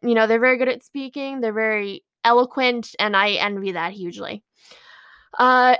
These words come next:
my next one is probably the Happy Hour History Podcast. They're just great. I love the show so much. It's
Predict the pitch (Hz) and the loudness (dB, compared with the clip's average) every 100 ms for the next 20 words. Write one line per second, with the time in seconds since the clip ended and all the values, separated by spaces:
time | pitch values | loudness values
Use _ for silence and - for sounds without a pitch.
0 | - _ _ 262 262 269 269 311 320 - | 0 _ _ -6 -4 -2 -2 -4 -6 -6
1 | 330 294 - - 285 294 370 339 285 - | -4 -4 -8 -6 -4 -2 -2 -2 -4 -6
2 | 247 247 262 254 233 220 208 - 269 - | -8 -8 -6 -4 -4 -6 -12 -14 -12 -6
3 | 302 311 311 311 320 285 - 240 202 - | -4 0 -2 -2 -2 -4 -2 -2 -2 -4
4 | 202 214 226 233 240 226 220 214 196 190 | -4 0 0 0 -4 -6 -6 -6 -6 -6
5 | - 202 - | -10 -18 -20